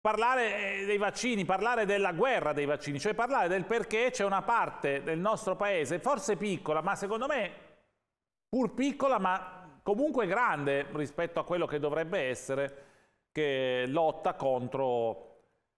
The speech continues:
l'obbligatorietà del vaccino o della vaccinazione, de-, soprattutto dei ragazzi. Obbligatorietà che, come ricordavo, è stata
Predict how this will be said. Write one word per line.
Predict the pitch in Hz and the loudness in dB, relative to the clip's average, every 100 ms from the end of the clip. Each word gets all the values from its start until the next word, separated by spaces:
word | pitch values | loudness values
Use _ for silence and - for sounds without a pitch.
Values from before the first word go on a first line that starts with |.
| _ _ | _ _
l'obbligatorietà | 139 139 147 151 151 151 160 160 131 | -2 0 0 -2 0 0 0 0 0
del | 127 123 | 0 -2
vaccino | 123 - - 110 107 | -2 -4 -8 -8 -4
o | - | -2
della | 143 147 143 | 0 2 2
vaccinazione, | 135 131 - 143 143 - 123 120 | 0 -2 -4 -4 -4 -2 -2 -2
de-, | 120 123 | -2 -4
soprattutto | 143 139 165 160 | -2 -2 -2 0
dei | 135 131 | 0 0
ragazzi. | 123 110 101 95 - 113 | 0 0 -2 -4 -8 -6
Obbligatorietà | - 165 208 220 247 277 269 | -2 0 0 0 0 0 0
che, | 220 | 0
come | 175 175 170 - | -2 -2 -2 -2
ricordavo, | 165 185 208 170 151 147 | -2 0 -2 2 2 2
è | 175 | 0
stata | - 147 - 123 98 - - | 0 -2 0 -2 -4 -14 -20